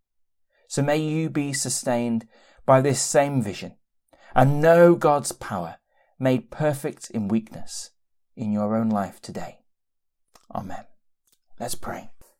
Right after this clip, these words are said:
Lord God, we thank you for the example of the Apostle Paul. And Lord, we pray that whatever we face this day, whatever challenges we have before us,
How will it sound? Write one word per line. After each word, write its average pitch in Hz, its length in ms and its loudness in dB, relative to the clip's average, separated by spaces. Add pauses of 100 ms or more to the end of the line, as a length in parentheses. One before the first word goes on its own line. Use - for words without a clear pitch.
(400)
Lord 139 160 4
God, 156 120 8
we 147 80 0
thank 156 460 -4
you 101 160 -4
for 113 220 -12
the 120 120 0
example 123 800 -4
of 104 260 -2
the 110 100 -2
Apostle 123 400 -8
Paul. - 320 -14 (1160)
And 151 140 0
Lord, 185 120 8
we 202 80 0
pray 180 340 6
that 175 160 2
whatever 170 460 4
we 196 140 2
face 147 540 -2
this - 240 -12
day, 87 300 -12 (640)
whatever 156 260 0
challenges 143 840 -6
we 120 120 -2
have 110 340 -6
before 98 400 -8
us, - 320 -18